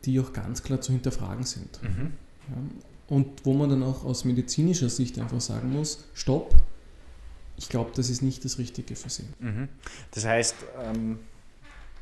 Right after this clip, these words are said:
Speaker 2: du berätst auch deine Kunden, Schrägstrich Patientinnen, ähm, in dem Bereich und lehnst auch Dinge ab?
Speaker 1: Auf jeden Fall. Also es sind, äh, glaub ich, auch oft Patientinnen verwundert,
Speaker 2: Mhm.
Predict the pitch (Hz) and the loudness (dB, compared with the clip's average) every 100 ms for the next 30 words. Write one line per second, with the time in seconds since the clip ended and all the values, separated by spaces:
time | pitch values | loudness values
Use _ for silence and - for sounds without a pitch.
0 | - - 120 120 117 127 107 110 110 - | -14 -10 -6 -6 -4 -4 -2 -4 -4 -4
1 | 98 117 123 - - 120 120 117 123 120 | -4 -4 -4 -6 -8 -6 -4 -4 -6 -8
2 | - 123 123 - 123 123 117 - 104 - | -12 -12 -10 -10 -10 -10 -14 -14 -14 -12
3 | 110 110 - 101 104 104 113 107 117 120 | -12 -12 -14 -10 -10 -8 -10 -8 -8 -10
4 | 117 107 104 104 107 107 - - - - | -10 -8 -6 -4 -4 -6 -8 -18 -14 -10
5 | - - - - - 113 107 110 101 95 | -8 -6 -8 -8 -6 -4 -2 -2 -2 -2
6 | 110 127 - 120 117 110 - 113 104 120 | -4 -6 -8 -4 -4 -6 -8 -4 -2 -4
7 | - 104 107 - - 117 110 90 - - | -4 -4 -4 -6 -8 -6 -4 -6 -10 -12
8 | - - - - - - 120 127 123 123 | -12 -16 -16 -18 -6 0 4 6 4 2
9 | 117 120 - 127 120 131 - - - - | -2 -2 -2 2 4 4 0 -14 -18 -2
10 | 123 - 147 151 151 - - 131 127 123 | 0 2 4 4 2 -2 0 2 2 0
11 | - 120 120 135 131 127 - - - - | -2 6 8 8 2 -4 -4 -10 -14 -18
12 | - 139 - 123 120 131 139 127 135 120 | -4 -2 -2 -2 -2 2 2 4 2 4
13 | 160 151 127 160 - - - 117 101 | 4 4 2 0 -6 -14 -10 -6 -4